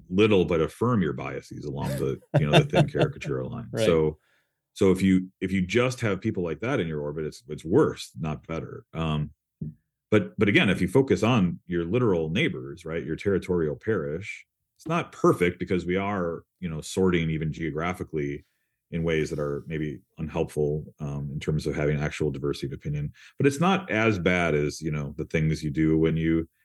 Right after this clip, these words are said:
Speaker 1: have an algorithm which pushes you towards things you already agree with, or the outrage porn, or whatever it is that the algorithm <laughs> online is pushing you to, to make money for whoever is monetizing your, your eyeballs. But,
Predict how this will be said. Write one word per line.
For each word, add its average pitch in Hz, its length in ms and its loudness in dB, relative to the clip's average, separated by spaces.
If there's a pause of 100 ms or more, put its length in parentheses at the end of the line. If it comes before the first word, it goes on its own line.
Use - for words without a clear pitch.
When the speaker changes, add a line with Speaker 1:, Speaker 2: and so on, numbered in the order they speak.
Speaker 1:
have 92 80 2
an 113 80 2
algorithm 107 540 2
which 80 180 -6
pushes 80 260 -4
you 78 120 -6
towards 73 340 -8 (180)
things 78 200 -6
you 76 100 -6
already 71 240 -4
agree - 260 -8
with, - 220 -12
or 80 180 0
the 80 200 -2
outrage 78 500 -2
porn, 71 340 -8
or 73 100 -4
whatever 98 300 4
it 73 60 2
is 71 240 -2
that 73 160 -8
the 78 80 -4
algorithm 95 600 2 (140)
<laughs> - 180 -2
online 107 280 2
is 104 100 4
pushing 104 260 2
you 92 60 -6
to, 104 80 0
to 95 60 0
make 92 200 0
money 92 220 0
for 92 180 -2
whoever 90 340 0
is 80 140 -4
monetizing 82 580 -6
your, 80 340 0
your 85 180 -2
eyeballs. 76 420 -4
But, - 240 -2